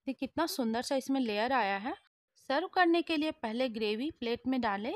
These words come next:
उसके ऊपर से हमें कोफ्ता को रखना है। तो यहाँ मैं थोड़ा सा ग्रेट किया हुआ पहले पनीर डाल रही हूँ, इससे सुंदर लगेगा देखने में। और एक एक हरा धनिया डाल देंगे।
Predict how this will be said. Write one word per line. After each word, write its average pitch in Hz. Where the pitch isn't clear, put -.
उसके 254
ऊपर 233
से 294
हमें 247
कोफ्ता -
को 247
रखना 240
है। 311
तो 262
यहाँ 269
मैं 330
थोड़ा 262
सा 311
ग्रेट 233
किया 269
हुआ 262
पहले 233
पनीर 214
डाल 240
रही 226
हूँ, 285
इससे 254
सुंदर 214
लगेगा 226
देखने 220
में। 294
और 233
एक -
एक 277
हरा 202
धनिया 240
डाल 240
देंगे। 262